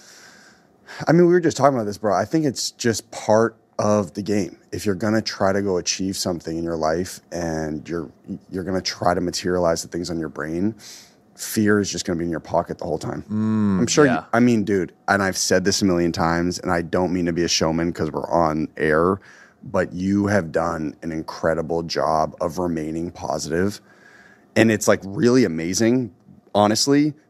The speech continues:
Speaker 1: because I know you're probably scared as fuck all the time,
Speaker 2: Yeah. Oh,
Speaker 1: bro.
Speaker 2: yeah.
Speaker 1: But you
Speaker 2: Hundred percent.
Speaker 1: still put a smile on. Like, you're
Speaker 2: Totally.
Speaker 1: a real entertainer.
Speaker 2: Yep.
Speaker 1: That's, like, what a real entertainer does, is no matter what, it's audience first.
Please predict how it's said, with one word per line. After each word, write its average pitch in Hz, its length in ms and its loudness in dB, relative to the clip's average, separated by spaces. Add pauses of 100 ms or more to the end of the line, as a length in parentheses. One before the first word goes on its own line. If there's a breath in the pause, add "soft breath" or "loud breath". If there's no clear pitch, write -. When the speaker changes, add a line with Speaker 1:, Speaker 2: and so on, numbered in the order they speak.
Speaker 1:
because 117 320 2
I 117 160 4
know 104 420 2
you're 101 220 -2
probably 110 400 2
scared 113 320 2
as 107 80 -8
fuck 110 300 -2
all 107 160 4
the 107 100 -6
time, 127 180 0
Speaker 2:
Yeah. 117 200 8
Oh, 117 40 0
Speaker 1:
bro. 107 240 4
Speaker 2:
yeah. 95 140 4
Speaker 1:
But - 60 -16
you - 60 -20
Speaker 2:
Hundred 127 240 2
percent. 120 200 6
Speaker 1:
still 147 120 10
put 151 140 2
a 123 80 2
smile 117 440 2
on. - 180 -10
Like, 104 160 -4
you're 139 120 8
Speaker 2:
Totally. 127 220 4
Speaker 1:
a 143 40 6
real 143 100 6
entertainer. 117 640 -4
Speaker 2:
Yep. 113 240 4 (120)
Speaker 1:
That's, 110 200 4
like, 120 100 4
what 117 120 4
a 110 40 2
real 107 300 2
entertainer 101 480 0
does, 92 300 0
is 95 120 -4
no 95 140 -2
matter 95 320 0
what, 92 300 0
it's 90 180 -8
audience 90 420 0
first. 92 440 0